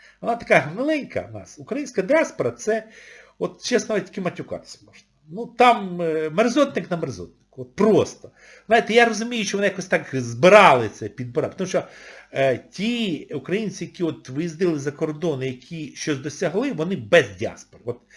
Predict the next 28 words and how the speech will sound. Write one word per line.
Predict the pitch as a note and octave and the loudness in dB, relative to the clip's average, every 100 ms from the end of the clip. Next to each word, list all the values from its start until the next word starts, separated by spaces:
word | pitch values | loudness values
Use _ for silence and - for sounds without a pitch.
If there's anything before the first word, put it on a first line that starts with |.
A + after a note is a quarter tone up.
| - - | -20 -10
якщо | C3 - G#3 | -2 4 4
людина | E3+ F3+ D#3+ A#2 - - _ | 4 2 4 0 -4 -20 _
до | A2+ | -4
діаспори | B2+ F#3 D3 - C3 | 4 6 6 2 -4
ніякого | C3 D3+ - | -2 -4 -4
відношення | C3 C#3 - C#3+ | -8 -8 -8 -6
не | F3+ | -2
має, | D4+ C#4 G#2 _ _ _ - - _ _ | 0 0 -4 _ _ _ -20 -20 _ _
шикарна | - C#3 B2 B2+ G2 F#2+ | -12 -8 0 0 0 -8
людина, | A2 B2+ A#3+ A3+ - C#3 | -8 -2 0 0 -4 -6
і | C3+ B2 - - - | -8 -8 -14 -20 -6
кар'єру | C#3+ C#3+ E3+ D3 | -2 2 2 2
зробила, | B2+ D3+ C#3+ G#3+ F3 | 0 -4 -2 2 2
і | |
успішно. | C#3+ B2+ - C#3 B2 - - - C#3+ | 0 -4 -8 -10 -12 -16 -20 -8 -6
Як | D3 | -4
тільки | A3+ A#3 A3 G3 E3 | -2 -2 0 -2 -2
людина | F3 D#3 G3+ F3+ | -4 0 2 2
уїхала | D3+ D#3+ D3+ F3+ E3 D3 | 0 -4 -6 -2 0 0
за | C3+ | -2
кордон | C#3+ D#3 D3 D3+ C3 F#2 - - - | -4 -6 -2 0 0 -2 -14 -20 -10
і | B2 | -4
залізла | B2+ F3+ F#3+ C3+ C#3+ | 2 4 2 0 0
в | - | 0
Київ, | E3 D3 - | -2 -2 -4
в | C#3+ B2 B2+ | -6 -6 -6
українську | B2+ E3+ E3 - | -4 -4 -4 -8
діаспору, | D3 C4+ E4+ - - F#2+ | -2 0 0 -2 -10 -12